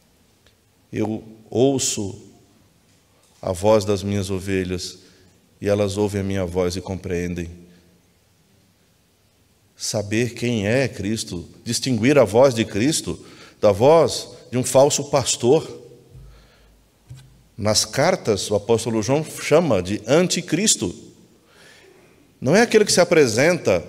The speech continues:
claramente contra Cristo, mas aquele que quer tomar o lugar de Cristo e usa a estratégia de assemelhar-se a Ele o máximo possível, para enganar.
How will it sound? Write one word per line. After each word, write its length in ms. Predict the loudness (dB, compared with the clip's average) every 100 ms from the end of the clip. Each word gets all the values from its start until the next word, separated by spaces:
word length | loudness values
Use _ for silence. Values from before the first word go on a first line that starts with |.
| -2
claramente 540 | 4 6 4 2 -2
contra 480 | 0 4 4 4 0
Cristo, 540 | 0 -2 -2 -4 -6 -12 -18 -20 _ _ _ _ -8
mas 240 | -4 -2
aquele 300 | -2 -2 -6
que 120 | -6
quer 180 | -4 -6
tomar 420 | -4 -8 -4 -4
o 40 | -4
lugar 320 | -6 -8 -8
de 120 | -10
Cristo 520 | -14 -12 -10 -12 -14 -20 _ _ _ _ _ -8
e 80 | -6
usa 180 | -4
a 20 | -4
estratégia 520 | -4 -4 0 -2 0
de 100 | -4
assemelhar-se 920 | -4 -4 -4 -4 -4 -2 -2 -4 -4
a 40 |
Ele 200 | -2 -2
o 60 | -4
máximo 420 | -6 -8 -8 -10
possível, 560 | -12 -12 -10 -12 -16 -20 _ _ _ _ _ _ _ _ _ _ _ _ _ _ _ _ _ _ _
para 180 | -6 -4
enganar. 580 | -2 0 0 -2 -6